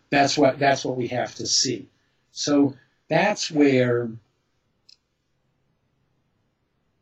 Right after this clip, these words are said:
that's where I think there's more to be, be learned. Um, so, uh, and in my lawsuit, um, uh, I sought more information about George Joannides,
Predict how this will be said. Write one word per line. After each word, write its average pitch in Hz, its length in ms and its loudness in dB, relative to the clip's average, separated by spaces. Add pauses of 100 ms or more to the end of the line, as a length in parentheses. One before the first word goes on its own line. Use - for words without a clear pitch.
that's 165 320 0
where 147 220 4
I 127 120 2
think 123 420 -4 (420)
there's 123 260 -2
more 120 280 4
to 113 100 0
be, - 220 -10 (260)
be 104 180 -10
learned. 95 520 -8 (440)
Um, 113 380 0 (240)
so, 139 580 2
uh, 117 340 -2 (220)
and 127 200 2
in 127 120 2
my 120 180 0
lawsuit, 151 640 2 (180)
um, 107 420 -8 (160)
uh, 113 300 -6
I 131 140 2
sought 143 420 2
more 127 200 2
information 120 540 -4
about 120 200 -2
George 127 340 2
Joannides, 120 720 2